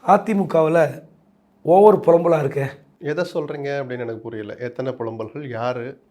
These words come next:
Speaker 1: ஆய்வு கூட்டம்னு மாவட்டம் தோறும் போறாங்க. நடந்ததே ஒரு மூணு, நாலு ஆய்வு கூட்டம் தான், திருச்சி, கிருஷ்ணகிரின்னு. அதுல ஒரு அமைச்சர் சொல்றாரு, "கூட்டணிக்கு வரவங்கெல்லாம் வந்து சீட்டு கேட்டா பரவாயில்ல,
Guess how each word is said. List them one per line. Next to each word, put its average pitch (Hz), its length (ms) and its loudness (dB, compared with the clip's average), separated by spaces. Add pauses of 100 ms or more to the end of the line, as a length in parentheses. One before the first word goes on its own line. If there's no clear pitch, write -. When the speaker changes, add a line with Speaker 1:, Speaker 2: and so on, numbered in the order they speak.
(280)
Speaker 1:
ஆய்வு 190 300 4
கூட்டம்னு 170 600 -4
மாவட்டம் 151 400 0
தோறும் 165 240 0
போறாங்க. 139 520 -4 (260)
நடந்ததே 165 500 4
ஒரு 170 180 4
மூணு, 160 280 0
நாலு 151 180 2
ஆய்வு 151 240 2
கூட்டம் 143 280 0
தான், - 280 -6 (340)
திருச்சி, 160 800 -2
கிருஷ்ணகிரின்னு. 135 680 -4 (420)
அதுல 175 640 8
ஒரு 160 160 8
அமைச்சர் 196 420 2
சொல்றாரு, 156 640 0 (540)
"கூட்டணிக்கு 185 400 2
வரவங்கெல்லாம் 156 540 2
வந்து 143 600 0
சீட்டு 202 320 0
கேட்டா 165 300 4
பரவாயில்ல, 139 520 -2